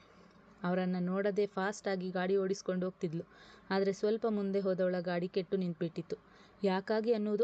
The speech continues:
ಅವಳಿಗೂ ತಿಳಿಲಿಲ್ಲ. ಕೆಳಗಿಳಿದು ಎಷ್ಟೇ ಪ್ರಯತ್ನಿಸಿದ್ರೂ ಅದು ಸ್ಟಾರ್ಟ್ ಆಗ್ಲೇ ಇಲ್ಲ. ಆ ಪುಂಡರು ನಗುತ್ತಾ ಇನ್ನೇನು ಅವಳನ್ನ ಸಮೀಸ್-, ಸಮೀಪಿಸಬೇಕು, ಅಷ್ಟರಲ್ಲೇ ಪೂರ್ತಿ ಕಪ್ಪು ಬಟ್ಟೆ ಧರಿಸಿದ ವ್ಯಕ್ತಿ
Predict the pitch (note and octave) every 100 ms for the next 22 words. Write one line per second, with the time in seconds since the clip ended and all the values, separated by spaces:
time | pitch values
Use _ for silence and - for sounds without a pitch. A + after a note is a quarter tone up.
0 | - F#3+ F#3+ A3 A#3 G3+ G3 F#3+ F3+ E3+
1 | - - _ - F#3+ G#3 G#3+ G3 G#3 F#3
2 | - G#3 G#3 G#3 G3 G3 F#3 G3 A3 A3+
3 | A3+ G3+ G#3 - F#3 F#3+ F#3+ F3 F3+ G3
4 | F3+ E3 - - - - - F#3 - G#3+
5 | G#3+ G#3+ G3 F#3+ G3+ - G#3+ F#3+ G3 G#3+
6 | A3+ G3+ G3 G3 G3+ G3 F#3+ G#3+ - _
7 | - G3 G3 A3 G#3 G#3 F#3+ F#3+ A#3+ C#4+
8 | - G3 - G#3+ G#3 G#3+ G#3 G#3 G#3 A3+
9 | G3+ F#3+ - F#3+ F#3 G3+ G3 F#3+ F#3 F3+
10 | F3 F#3 F#3+ A#3